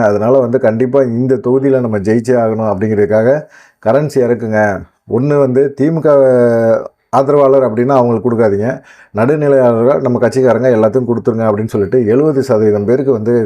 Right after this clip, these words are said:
கரன்சி போயிடுச்சு அப்படிங்கிற மாதிரி சொல்றாங்க. ஒரு ஆளுக்கு இரநூத்தி ஐம்பது ரூபா போதும், எழுபது சதவீதம் பேருக்கு கொடுத்துருங்க அப்படின்னு.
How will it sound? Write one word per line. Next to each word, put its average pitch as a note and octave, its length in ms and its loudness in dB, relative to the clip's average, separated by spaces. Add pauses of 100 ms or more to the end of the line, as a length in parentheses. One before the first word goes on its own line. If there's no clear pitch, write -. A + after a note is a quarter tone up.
கரன்சி A#2 420 -2
போயிடுச்சு A2+ 440 0 (520)
அப்படிங்கிற C3+ 340 0
மாதிரி B2+ 180 0
சொல்றாங்க. A2 380 0 (300)
ஒரு A#2+ 180 0
ஆளுக்கு E3 300 2
இரநூத்தி D3 300 0
ஐம்பது B2 220 0
ரூபா B2+ 160 2 (580)
போதும், D#3+ 280 0 (360)
எழுபது C3+ 280 2
சதவீதம் C3+ 420 0
பேருக்கு B2+ 260 0
கொடுத்துருங்க B2+ 440 -2
அப்படின்னு. A2 360 -2